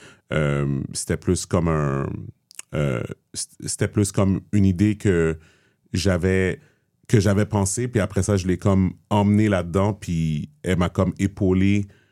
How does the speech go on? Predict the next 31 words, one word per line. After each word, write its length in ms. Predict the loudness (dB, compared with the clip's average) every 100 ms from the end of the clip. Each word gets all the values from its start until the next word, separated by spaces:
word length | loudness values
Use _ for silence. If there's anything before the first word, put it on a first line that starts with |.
| _ _
comme 180 | 2 2
au 60 |
début. 240 | 2 2 2
Mais 140 | 2
le, 100 | 0 2
le, 160 | 2
la 160 | 2 -2
transition, 580 | 0 0 0 -2 -4 0
elle 80 | 0
était 160 | 0
beaucoup 240 | -2 0 0
plus 200 | 0 0
simple 340 | -2 -6 -4
que, 240 | -2 0 -2
qu'on 160 | -2 -2
pense 320 | 0 -2 -2
parce 220 | -4 -4
que 180 | -4 -6 -8 -20 -20 -4
ça 140 | -2
faisait 220 | 0 2
longtemps 400 | 2 2 0 -2
qu'on 180 | 0 -2
en 80 | -2
parlait 400 | -2 -2 -2 -2
que 340 | -2 0 -2 -6 -16 _ -4
éventuellement 720 | 0 0 0 0 0 2 0
qu'on 220 | -2 -2 0
allait 160 | -2
changer 340 | -2 -2 0 -4
de 60 |
place. 460 | 0 0 0 -6